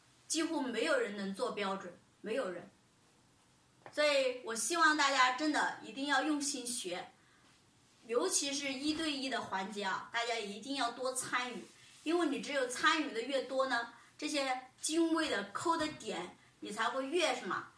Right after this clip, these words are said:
越能够触摸到，你才能够越能，你看这些功夫为什么叫绝活儿，叫定向，就是你越在关键作用点，你越做得越标准，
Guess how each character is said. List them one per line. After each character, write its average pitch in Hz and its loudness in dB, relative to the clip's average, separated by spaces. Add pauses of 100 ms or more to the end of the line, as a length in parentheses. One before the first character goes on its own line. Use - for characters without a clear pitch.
(140)
越 320 0
能 254 0
够 233 -2
触 359 -2
摸 247 0
到， 240 4 (200)
你 202 -10
才 247 0
能 269 -2
够 285 -4
越 330 4
能， 202 -6 (280)
你 247 -6
看 302 4
这 339 0
些 311 4
功 302 0
夫 285 -4
为 339 0
什 302 -4
么 254 -4
叫 262 6
绝 226 -2
活 214 -2
儿， 214 -2
叫 294 0 (120)
定 339 4
向， - 0 (300)
就 392 -2
是 381 2
你 285 2
越 415 4
在 320 4
关 330 4
键 339 2
作 349 0
用 277 0
点， 190 -6 (360)
你 233 -6
越 392 4
做 392 0
得 285 2
越 320 0
标 349 6
准， 233 -6